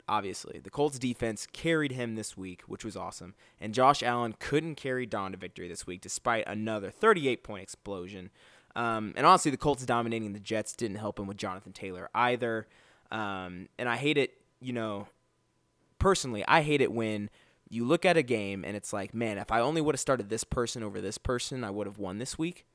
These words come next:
you know? I told Don last, last podcast, rewind the tape, "What the hell are you doing starting Tariq Cohen?" Personally,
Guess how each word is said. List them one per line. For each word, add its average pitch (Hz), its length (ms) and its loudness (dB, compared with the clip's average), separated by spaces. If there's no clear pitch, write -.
you 156 140 -6
know? 160 260 0
I 127 160 6
told 208 360 2
Don 101 360 2
last, 117 600 2
last 123 320 2
podcast, - 560 -4
rewind 139 400 2
the 147 40 -10
tape, - 280 -4
"What 113 400 -2
the 190 140 2
hell 175 140 4
are 156 100 8
you 143 160 4
doing 117 260 4
starting 110 320 0
Tariq 104 300 -4
Cohen?" 58 300 -14
Personally, 320 760 2